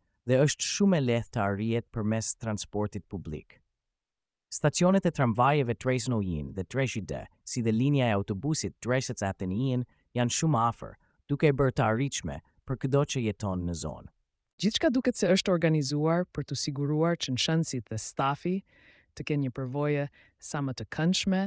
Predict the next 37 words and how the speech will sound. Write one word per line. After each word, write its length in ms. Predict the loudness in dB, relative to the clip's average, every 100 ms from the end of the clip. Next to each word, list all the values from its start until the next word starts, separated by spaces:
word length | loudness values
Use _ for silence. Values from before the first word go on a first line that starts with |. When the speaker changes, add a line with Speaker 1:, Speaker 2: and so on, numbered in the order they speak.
| -4 -10
Speaker 2:
dhe 80 | -8
sa 160 | -6
më 140 | -4 -4
të 120 | -4 0
lehtë 320 | 0 0 -6
të 140 | -8 -4
jetë 220 | -4 -4
e 20 |
mundur. 400 | -6 -6 -8 -12 -16 _ _ _ _ _ _ _
Faleminderit 640 | _ 0 4 6 6 6 2
që 120 | 0
ishe 140 | 2 2
me 80 | 2
ne 100 | 0
sot, 300 | 0 -4 -8
Fin. 340 | -8 -8 -8 -14 _ _ _
Ky 160 | -2 2
udhëtim 480 | 2 2 2 4 6
nëpër 240 | 4 2 0
Antonius 440 | 0 0 0 -2
Schule 360 | -2 0 2 0 -4
ishte 280 | -4 -2 -4
vërtet 500 | -6 -2 2 2 0
informues. 880 | -6 -6 -6 -6 -8 -12 -14 -16 -16 _ _ _ _
Speaker 1:
Faleminderit 640 | 2 4 6 6 4 2 -4
ty, 160 | -4 -4
Anna. 380 | -2 -8 -12 -18 _ _ _ _ _ _ _
Ishte 200 | -4 2
një 120 | 4 4
kënaqësi 500 | 4 2 2 0 2
të 120 | 2 4
ndaja 260 | 4 4
këtë 140 | 2 -2
informacion 720 | -2 -2 -2 -2 0 0 -2
me 100 | -4
dëgjuesit 540 | -4 -2 -2 -2 -6
tan. 320 | -8 -8 -8